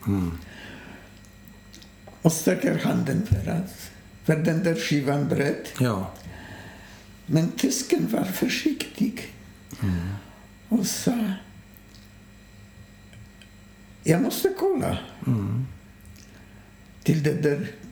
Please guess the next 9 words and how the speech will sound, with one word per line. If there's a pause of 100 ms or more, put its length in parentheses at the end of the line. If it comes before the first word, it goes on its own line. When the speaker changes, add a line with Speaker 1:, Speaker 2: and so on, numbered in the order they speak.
(240)
Speaker 2:
killen." (1600)
Och
sa
till
mig, (520)
"Ner
med
byxorna." (180)
Speaker 1:
Ja.